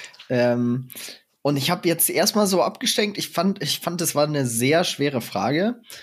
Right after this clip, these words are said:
Und deswegen musste ich mir erstmal so Regeln überlegen, mit denen du dir festlegen kannst, ob ein Geschenk ein gutes oder ein schlechtes Geschenk ist. Und ich find, was ein, ähm, schwieriger Punkt ist, wie du bei Tassen schon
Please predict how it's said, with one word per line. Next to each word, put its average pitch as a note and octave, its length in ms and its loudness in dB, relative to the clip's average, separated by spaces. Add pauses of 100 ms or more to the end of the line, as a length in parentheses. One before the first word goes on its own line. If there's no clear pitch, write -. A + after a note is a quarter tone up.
(220)
Und D3 120 0
deswegen F#3+ 240 4
musste F#3+ 200 2
ich - 120 0
mir F3+ 80 2
erstmal E3+ 280 2
so D#3 280 2
Regeln F3+ 520 2
überlegen, F3+ 640 2 (200)
mit C#3+ 240 -2
denen E3+ 180 2
du D#3+ 120 2
dir C#3+ 180 4
festlegen F3+ 460 -2
kannst, F#3 340 -2
ob C3 180 -2
ein C3+ 320 0
Geschenk D#3+ 380 0
ein C3+ 120 -4
gutes F#3 360 2
oder D3 160 0
ein C#3 80 0
schlechtes - 460 -2
Geschenk G#2+ 360 -2
ist. - 300 -8 (520)
Und D3+ 140 -2
ich F3+ 160 -2
find, G3 400 2
was D3 280 2
ein, C#3+ 420 0 (580)
ähm, C#3 640 2
schwieriger D#3 520 0
Punkt G#3 340 0
ist, - 440 0
wie C3+ 160 0
du C3 200 0
bei A#2+ 160 0
Tassen D#3+ 320 0
schon B2 340 0